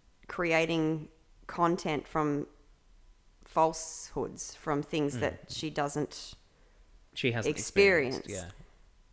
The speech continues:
Speaker 2: yeah.
Speaker 1: Um, and I think there's a lot to be said in the arts. You know, there's, there's a lot of,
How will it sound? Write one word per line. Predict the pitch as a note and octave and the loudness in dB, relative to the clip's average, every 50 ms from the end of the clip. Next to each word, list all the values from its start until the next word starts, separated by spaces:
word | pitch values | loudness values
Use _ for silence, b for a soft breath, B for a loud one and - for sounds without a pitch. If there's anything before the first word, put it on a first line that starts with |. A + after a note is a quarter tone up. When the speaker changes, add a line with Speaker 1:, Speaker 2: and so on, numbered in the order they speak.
| - | -6
Speaker 2:
yeah. | - D3+ D3 C#3 | -4 -2 0 0
Speaker 1:
Um, | C#3 C3+ C3+ C#3 - - - - - - _ - - - | -2 -2 -4 -6 -8 -10 -16 -20 -20 -20 _ -20 -8 -4
and | D3+ D#3+ D#3 | 0 0 2
I | D#3 | 0
think | D#3+ - - G3 G3+ - - | 0 0 2 2 2 4 4
there's | F#3 F3 E3 | 2 2 2
a | E3 D#3 | 0 2
lot | D3+ D#3+ - - - | 4 2 2 2 -2
to | - | -6
be | E3 D3+ D#3 | -6 -4 -4
said | - - - D#3 D3+ | -4 -2 -2 0 0
in | D3 C#3+ | 0 0
the | C#3+ C#3+ | 0 -2
arts. | D3 C#3+ - - - - | -2 -4 -4 -6 -6 -4
You | B3 | -2
know, | A3+ F#3+ F3+ | -2 -2 -2
there's, | E3+ F#3 F#3 F#3 F#3+ - - - - _ - | -2 -2 -2 -2 -4 -10 -16 -20 -20 _ -8
there's | E3+ F3+ F#3 | -6 -2 -2
a | F#3 | -2
lot | F#3+ G3 G#3 G#3+ A3 | 0 2 4 4 4
of, | G#3+ G3+ F3 | 4 2 0